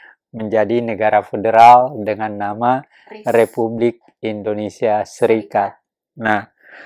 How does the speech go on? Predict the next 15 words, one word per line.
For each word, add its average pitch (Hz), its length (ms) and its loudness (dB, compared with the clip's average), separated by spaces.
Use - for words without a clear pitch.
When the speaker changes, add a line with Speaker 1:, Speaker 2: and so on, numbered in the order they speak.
Speaker 1:
lalu, 127 640 4
eh, 104 400 -4
Bung 110 160 -14
Hatta 113 320 4
mengatakan 117 560 2
ini 123 240 -2
kalimatnya. 107 800 -4
"Pada 110 240 4
tanggal 147 480 4
enam 139 240 0
belas 131 240 4
Desember 127 560 4
seribu 127 400 2
sembilan 117 400 0
ratus 120 420 4